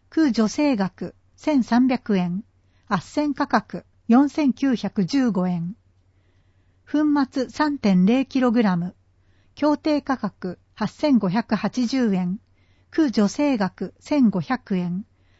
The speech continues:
斡旋価格七千八十円。薬剤詰め替え、粉末二点零キログラム。協定価格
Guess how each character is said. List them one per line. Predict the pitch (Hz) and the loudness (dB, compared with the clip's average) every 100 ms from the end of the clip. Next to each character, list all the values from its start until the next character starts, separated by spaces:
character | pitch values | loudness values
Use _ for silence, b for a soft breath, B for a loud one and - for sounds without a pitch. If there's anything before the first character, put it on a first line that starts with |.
| - | -4
斡 | 208 | -2
旋 | - - 302 269 | -2 -4 -2 0
価 | 285 247 | -2 -2
格 | 214 - 175 _ - | -2 -2 -10 _ 0
七 | 208 226 277 | 4 4 2
千 | - 277 185 | 0 0 0
八 | 190 - 262 | -4 -4 -4
十 | 233 262 208 | 0 0 0
円。 | 180 170 208 _ _ _ _ _ _ _ _ _ _ _ _ _ - | -2 -6 -8 _ _ _ _ _ _ _ _ _ _ _ _ _ -2
薬 | 202 339 277 | -2 0 2
剤 | 226 196 | 2 2
詰 | - 202 233 | 2 4 4
め | |
替 | - 208 | 4 0
え、 | 196 - _ _ _ - | 0 -4 _ _ _ -6
粉 | - 269 269 240 | 2 4 6 4
末 | - 226 - _ _ - | 0 -10 -10 _ _ 0
二 | 285 302 | 2 2
点 | 240 196 196 | 4 6 6
零 | 240 269 | 4 2
キ | 269 | 2
ロ | 262 | 2
グ | 233 240 | 2 2
ラ | 185 | 2
ム。 | 170 175 _ _ _ _ - | 0 -6 _ _ _ _ -4
協 | 311 311 | 0 0
定 | - 311 - | 0 -4 -2
価 | 285 | -2
格 | 233 - 180 | -2 -4 -10